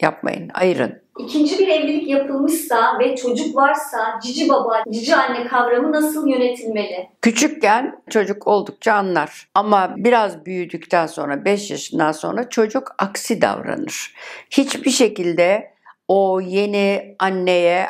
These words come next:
Speaker 1: anne de demez. Annesiyle karşılaştırır. "Benim annemin yemeği daha güzel, seninki kötü." der. Tabii karşıdaki cici anne de eğer bu şeye anlayış göstermezse, "Vay senin çocuğun benim yemeklerimi beğenmiyor,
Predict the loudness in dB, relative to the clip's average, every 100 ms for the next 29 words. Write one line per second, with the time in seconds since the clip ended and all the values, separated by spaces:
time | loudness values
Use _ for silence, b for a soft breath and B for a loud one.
0 | -2 -2 0 -2 -2 -2 -2 0 0 -2
1 | -10 b b _ -2 0 0 0 0 0
2 | 0 -2 -2 -2 -2 -2 -8 -6 -6 -8
3 | B B B 2 4 2 2 0 2 2
4 | 2 2 2 2 0 -4 -4 -4 -2 -2
5 | -2 -4 -4 -2 -2 0 2 2 -4 B
6 | B B -2 0 0 2 0 -2 -4 -4
7 | -4 -6 2 2 2 0 -2 2 0 0
8 | B B _ 0 2 2 -2 -8 0 2
9 | 2 -4 -8 0 2 2 0 -6 b b
10 | _ -2 0 0 0 -4 -4 -2 0 0
11 | 0 -6 -6 -2 0 -2 B B 2 2
12 | 2 -2 -2 -2 -2 0 -2 0 0 0
13 | 0 0 0 -2 -2 -2 0 2 2 0
14 | -4 -2 -2